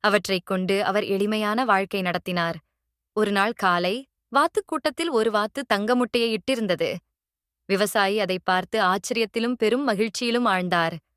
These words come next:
தினமும் அந்த வாத்து ஒரு தங்க முட்டையை இட்டது. அதை விற்று விவசாயி விரைவில் பணக்காரரானார்.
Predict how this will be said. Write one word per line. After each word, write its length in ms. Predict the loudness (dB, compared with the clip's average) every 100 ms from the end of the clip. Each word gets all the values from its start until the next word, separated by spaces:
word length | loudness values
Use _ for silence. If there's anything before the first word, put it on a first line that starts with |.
| _ _ _ 2
தினமும் 420 | 2 4 0 0
அந்த 200 | 0 0
வாத்து 300 | 0 0 0 -2
ஒரு 140 | -2
தங்க 240 | -2 0 0
முட்டையை 360 | -2 -2 -2 -2
இட்டது. 380 | -4 -4 -2 -2 -4 -10 _ _ _ -2
அதை 200 | 2 2
விற்று 280 | 0 -2 -2
விவசாயி 500 | 0 0 0 0 0 0
விரைவில் 380 | 0 0 -2
பணக்காரரானார். 840 | -2 -2 0 0 0 0 0 -2